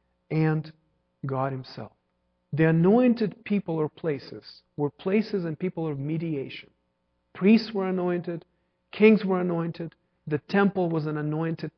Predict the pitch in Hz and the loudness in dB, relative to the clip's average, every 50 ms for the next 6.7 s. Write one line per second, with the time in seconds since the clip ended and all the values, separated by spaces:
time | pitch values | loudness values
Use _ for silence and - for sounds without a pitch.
0 | _ - 151 151 147 151 151 143 - - 139 - 143 127 135 - 156 165 160 - | _ -6 -2 -2 -2 -2 -2 -6 -10 -14 -12 -12 -12 -10 -4 -4 -4 -4 -4 -6
1 | - 156 143 135 139 143 147 151 139 139 139 139 139 139 135 131 131 127 - _ | -8 -8 -6 -6 -4 -4 -4 -4 -6 -8 -12 -16 -16 -16 -20 -20 -20 -20 -20 _
2 | - 135 120 - _ _ _ _ _ _ _ _ _ _ - 151 139 - 165 151 | -14 -14 -14 -14 _ _ _ _ _ _ _ _ _ _ -6 -6 -2 0 0 2
3 | 147 151 147 139 131 127 131 143 156 165 160 151 139 123 - - 131 - - - | 4 4 4 4 2 -2 -2 0 2 2 2 2 0 -2 -4 -8 -12 -10 -8 -8
4 | 139 127 - 127 - _ - - 165 170 160 151 - _ - - 151 135 127 - | -8 -8 -8 -14 -16 _ -4 0 0 2 0 0 -4 _ -6 -4 -4 -4 -4 -8
5 | - - - - 127 127 _ _ - 160 165 165 156 139 _ _ _ _ _ _ | -12 -14 -14 -14 -16 -18 _ _ 0 2 4 4 4 2 _ _ _ _ _ _
6 | - - 143 139 - - 160 131 107 - _ _ _ _ | -2 2 2 2 2 0 -8 -8 -8 -10 _ _ _ _